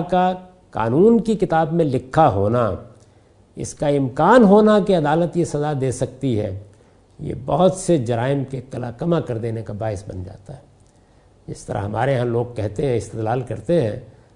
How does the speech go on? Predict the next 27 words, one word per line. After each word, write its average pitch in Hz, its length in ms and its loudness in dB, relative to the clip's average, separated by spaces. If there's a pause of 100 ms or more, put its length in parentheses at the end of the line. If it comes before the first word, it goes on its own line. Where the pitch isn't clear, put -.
(180)
کہ - 60 -12
ہم 110 200 -6
نے 123 120 -4
ایٹم 120 380 -4
بم 147 180 0
جیسی 117 300 -2
چیز، 127 440 -4 (240)
جو 107 100 -8
ظاہر 151 300 -2
ہے 151 60 -2
کہ 143 120 -6
ایک 107 200 -4
جرم 185 260 2
ہے، 127 120 -2 (600)
اس - 220 -12
لیے 160 160 2
بنایا 135 440 2
ہے 110 200 0 (520)
کہ 123 100 -2
اس - 120 -6
کے 147 120 0
نتیجے 139 320 0
میں 185 140 4
جنگ 202 280 8
رک 135 180 6
جاتی 104 420 -2
ہے، 87 100 -10